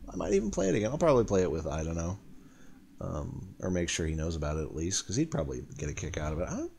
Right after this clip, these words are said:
can't remember if he played four. I think he played four in V R and really, really liked it. Um, so that'll probably be his problem with it, is it'll feel like an amazing step backwards technologically.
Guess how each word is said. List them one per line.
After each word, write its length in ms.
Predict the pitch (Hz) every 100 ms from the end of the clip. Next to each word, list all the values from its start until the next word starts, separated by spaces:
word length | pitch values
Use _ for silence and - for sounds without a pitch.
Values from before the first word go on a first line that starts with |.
| -
can't 200 | - 285
remember 200 | 233 233
if 60 | 202
he 60 |
played 300 | 190 190 180
four. 240 | - - -
I 60 |
think 160 | - 254
he 80 | 302
played 260 | 202 170
four 220 | 139 143 131
in 100 | 104
V 160 | 98
R 280 | 87 92 110
and 460 | - 85 78 80 82
really, 380 | 87 104 107 92
really 480 | 78 78 82 87 90
liked 360 | 73 78 78 127
it. 140 | 127 - - - - - - - - - - - - -
Um, 680 | 58 - - - - - - - - - - - - - - - - - - - - - -
so 440 | - 95 82 78 78
that'll 320 | 82 175 190
probably 280 | 110 95 85
be 100 | 78
his 220 | 143 151
problem 400 | - 76 65 67
with 160 | 58 73
it, 140 | 69
is 160 | 78 78
it'll 160 | 87 82
feel 180 | 101
like 160 | 92 90
an 80 | 82
amazing 460 | 82 110 98 85
step 340 | 80 - 98 -
backwards 520 | 85 85 - 71 -
technologically. 800 | 82 69 67 69 65 50 50